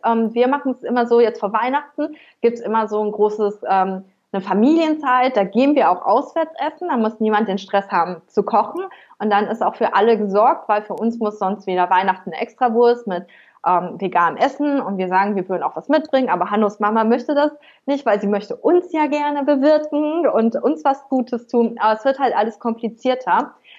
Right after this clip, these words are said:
und wir machen vorher so einen unreligiösen, einfach ohne Geschenke, Familienzeit in einem Restaurant mit den Kindern auch und also mit allen zusammen,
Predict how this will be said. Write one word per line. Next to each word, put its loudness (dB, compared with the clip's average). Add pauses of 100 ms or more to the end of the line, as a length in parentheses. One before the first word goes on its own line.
(140)
und 0
wir 2
machen -2
vorher 2
so 2
einen -2 (640)
unreligiösen, 2 (260)
einfach 0 (320)
ohne 0
Geschenke, 0 (280)
Familienzeit 2
in -6
einem -2
Restaurant 0
mit 0
den -8
Kindern -2
auch 2 (160)
und -2 (120)
also 2
mit 0
allen 0
zusammen, -2